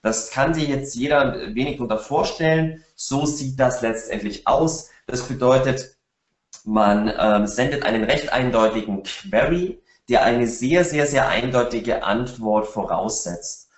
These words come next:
Und wenn das der Fall ist, dann spielt Google auch ein sogenanntes, äh, Featured Snippet hier aus. Und da gibt's nicht nur hier diesen klassischen Textbereich, sondern es gibt auch die Möglichkeit, Tabellen auszuspielen oder auch Listen.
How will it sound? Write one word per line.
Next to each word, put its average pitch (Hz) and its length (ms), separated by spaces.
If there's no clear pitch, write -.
Und 92 160
wenn 104 140
das 120 200
der 110 140
Fall - 320
ist, - 440
dann 165 340
spielt 160 420
Google 139 260
auch 123 180
ein 127 80
sogenanntes, 117 640
äh, 107 340
Featured 104 460
Snippet 107 400
hier 110 460
aus. 85 580
Und 104 120
da 107 60
gibt's 120 260
nicht 139 320
nur 170 120
hier 135 340
diesen 107 240
klassischen 98 440
Textbereich, 131 680
sondern 117 380
es 107 160
gibt 120 180
auch 113 200
die 107 100
Möglichkeit, 98 760
Tabellen 160 640
auszuspielen 123 1200
oder 107 400
auch 104 200
Listen. 90 640